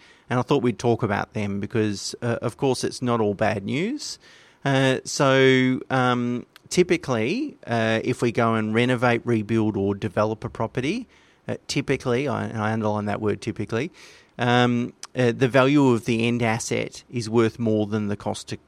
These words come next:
to complete it. So that's why I said the manufacturing equity at the beginning of the,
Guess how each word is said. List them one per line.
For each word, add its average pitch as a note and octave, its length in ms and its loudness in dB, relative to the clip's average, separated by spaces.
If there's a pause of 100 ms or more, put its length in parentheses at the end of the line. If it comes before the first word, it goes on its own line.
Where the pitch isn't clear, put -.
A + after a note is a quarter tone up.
(160)
to G#2 160 -4
complete G#2+ 360 -4
it. - 120 -4
So - 100 -8
that's A2+ 160 -6
why A2+ 80 0
I - 40 -2
said G#2+ 260 -2
the A2 80 -4
manufacturing A2 720 -4
equity G2+ 340 -4
at - 60 -10
the - 60 -16
beginning G2+ 420 -4
of F#2+ 160 -8
the, G2 240 -4